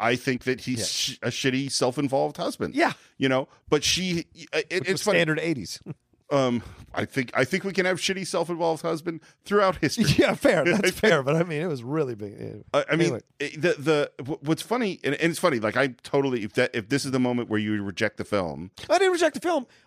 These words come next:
Speaker 2: I just don't like the situation.
Speaker 1: Right.
Speaker 2: Yeah.
Speaker 1: Um, and and she's trying to get him to talk,
Speaker 2: Mm-hmm.
Speaker 1: trying to get him to say something. He just says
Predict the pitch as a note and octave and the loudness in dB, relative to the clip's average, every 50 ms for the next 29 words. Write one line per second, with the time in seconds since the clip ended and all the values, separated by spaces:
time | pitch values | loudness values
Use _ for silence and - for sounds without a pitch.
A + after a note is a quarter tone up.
0 | _ - E3+ G3 G#3+ E3 C#3 F#3+ F3+ E3+ D#3+ C#3+ A#2+ B2+ - - A#2+ - G2+ G#2 | _ 0 2 2 2 0 0 -2 0 -2 -2 -2 -4 -6 -8 -8 -8 -8 -8 -4
1 | - C3 B2+ G2+ D2 - _ _ - G2 - - _ _ _ - C#3+ D3 C3+ B2 | 0 2 2 0 0 -4 _ _ -12 -12 -12 -12 _ _ _ 2 2 2 2 2
2 | B2+ B2 - - C#3+ C#3 C3+ - _ _ _ _ _ - C3+ C3+ B2 - - - | -2 -2 0 0 0 0 -2 -6 _ _ _ _ _ -2 0 0 0 0 -2 -2
3 | F#3+ A#3 A3 - - E3+ D#3 D#3+ D#3+ D#3+ C#3 C#3+ C#3 C#3 B2+ - A2+ - - G#2+ | -2 -4 -4 -4 -2 0 2 2 2 2 2 2 2 0 -2 -4 -8 -6 -2 -2
4 | A2+ C4 C4+ - F#2+ G2+ G#2 A#2 G#2+ A2+ A2+ A2+ A2 A2+ A2 G#2 - - G#2+ G2 | 0 0 -2 -4 -6 -2 0 2 2 2 2 2 2 0 0 0 -2 -2 -2 -2
5 | - D#3 F#3 G3+ F#3+ D#3 A2 G2+ F2+ F#2 E2+ - - D#2+ C2+ - | -2 -2 -2 -4 -4 -4 -6 -6 -6 -4 -4 -6 -6 -8 -10 -14